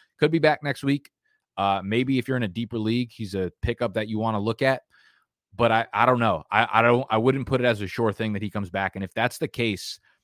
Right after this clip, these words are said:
Amon-Ra Saint Brown, while definitely not the top rookie wide receiver pickup on the week, uh, is definitely a nice little consolation prize in P P R leagues. So again, getting the most play time, running the most routes,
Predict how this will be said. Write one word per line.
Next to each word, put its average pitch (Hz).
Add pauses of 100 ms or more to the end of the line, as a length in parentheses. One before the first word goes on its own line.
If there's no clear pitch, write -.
(160)
Amon-Ra 131
Saint 113
Brown, 95 (1040)
while 98 (100)
definitely 139
not 135
the 120
top 123
rookie 117
wide 110
receiver 107
pickup 113
on 104
the 98
week, 101 (880)
uh, 92
is 90
definitely 120
a 110
nice 104
little 101
consolation 101
prize 95
in 87
P 104
P 92
R 92
leagues. 76
So 92
again, 90 (400)
getting 117
the 120
most 117
play 127
time, 117
running 107
the 104
most 104
routes, 107